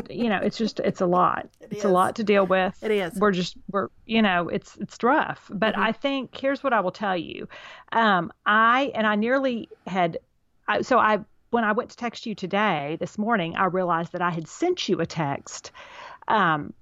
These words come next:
Speaker 2: that had never gone through, where I had
Speaker 1: <gasps>
Speaker 2: s-, encouraged you to get the bag that you had texted me and showed me, where I said, "I really think you should get that because I think that they're fantastic. I think that they last a long
Speaker 1: Okay.
Speaker 2: time and they're sturdy."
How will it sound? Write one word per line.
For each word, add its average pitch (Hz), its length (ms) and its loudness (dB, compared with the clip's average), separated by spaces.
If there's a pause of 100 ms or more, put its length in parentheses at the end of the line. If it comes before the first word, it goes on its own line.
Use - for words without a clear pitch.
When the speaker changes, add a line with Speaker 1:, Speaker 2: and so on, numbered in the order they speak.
(180)
Speaker 2:
that 202 240 4
had 175 200 -2
never 185 200 2
gone 160 240 2
through, 170 560 0 (140)
where 180 160 2
I 165 80 4
had 175 140 -2
Speaker 1:
<gasps> - 0 -
Speaker 2:
s-, - 220 -16
encouraged 220 640 0
you 190 100 2
to 180 100 2
get 240 240 2
the 220 100 -2
bag 165 340 -2
that 170 200 -6
you 170 100 -2
had 170 160 -2
texted - 380 -4
me 156 160 -6
and 170 100 -4
showed 302 240 0
me, 170 160 -4
where 165 140 -2
I 160 80 0
said, 180 220 -2
"I 165 80 2
really 185 280 0
think 175 320 -6
you 175 120 -2
should 165 180 -6
get 262 180 2
that 170 200 -2
because 175 200 -6
I 151 120 -4
think 170 240 -6
that 165 120 -4
they're 165 160 0
fantastic. 170 680 -2
I 170 80 0
think 170 240 -6
that 170 160 -6
they 156 100 -2
last 147 400 0
a 202 60 0
long 196 220 0
Speaker 1:
Okay. 196 80 -6
Speaker 2:
time 196 260 0
and 180 100 -10
they're 151 140 -4
sturdy." 185 640 0